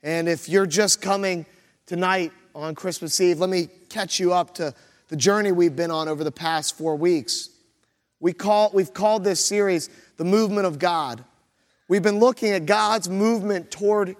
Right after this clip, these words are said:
humanity at Christmas and asking two quest-, and asking one question and making one statement. The question we're asking is how?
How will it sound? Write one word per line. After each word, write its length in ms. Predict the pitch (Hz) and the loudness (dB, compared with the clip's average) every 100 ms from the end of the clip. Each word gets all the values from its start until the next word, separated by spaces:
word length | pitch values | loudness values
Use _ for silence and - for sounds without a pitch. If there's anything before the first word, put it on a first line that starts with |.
| _ | _
humanity 840 | - 190 190 185 180 147 135 127 _ _ _ _ _ | -6 -4 -2 -2 -2 -4 -6 -8 _ _ _ _ _
at 320 | 147 180 165 | -4 -4 -4
Christmas 760 | - - 202 - 156 131 - - - _ _ | -12 -4 -2 -2 -4 -8 -6 -8 -10 _ _
and 100 | 156 | -2
asking 400 | 185 202 - 190 | 0 0 -2 -4
two 220 | 165 208 185 | -4 -4 -6
quest-, 540 | - 208 190 190 - | -8 -4 -4 -4 -6
and 100 | 190 | -2
asking 400 | 196 208 196 180 | 0 0 -2 -4
one 240 | 170 214 208 | -2 -2 -2
question 640 | - 196 180 - 156 147 - - | -4 -2 -4 -6 -8 -8 -16 -14
and 80 | 165 | -2
making 380 | 180 180 170 165 | 0 0 -2 -4
one 120 | 170 | -2
statement. 540 | 151 - 175 160 127 117 _ _ _ _ | -2 0 -2 -2 -12 -16 _ _ _ _
The 80 | - | -10
question 420 | 156 226 233 220 | 0 0 0 -2
we're 120 | 190 185 | 0 2
asking 400 | 185 180 180 185 | 2 0 -2 -2
is 140 | 170 | -2
how? 460 | 160 196 175 127 | -2 -2 -2 -4